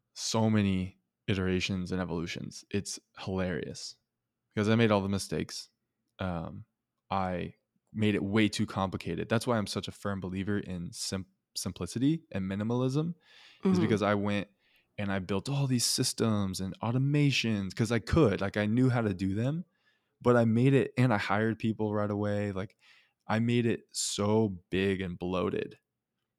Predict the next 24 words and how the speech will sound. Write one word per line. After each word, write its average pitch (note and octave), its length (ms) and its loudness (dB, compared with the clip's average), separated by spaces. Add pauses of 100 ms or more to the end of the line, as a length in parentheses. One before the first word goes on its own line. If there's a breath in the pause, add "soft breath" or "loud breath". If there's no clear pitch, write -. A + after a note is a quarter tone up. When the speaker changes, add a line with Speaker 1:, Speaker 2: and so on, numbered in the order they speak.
(240)
Speaker 1:
And A2 380 -2
I A#2+ 80 0
had, B2+ 540 2
I A2+ 80 0
got A2 360 -2
clients, A2 440 -4
like, G2 180 -12
I F#2+ 80 -4
had G#2+ 480 -2
some G2+ 180 -4
success, - 720 -4 (800 soft breath)
but A2 140 2
it A2 100 2
was G#2 240 -2
so C3 560 2
overwhelming F#2+ 840 -2 (460)
and G2 180 -4
stressful - 880 -6 (540)
all G2+ 240 0
the G2 100 -4
time F#2+ 520 -6 (500)
for - 180 -2
me, F#2 400 -4 (800)
and, G2+ 540 4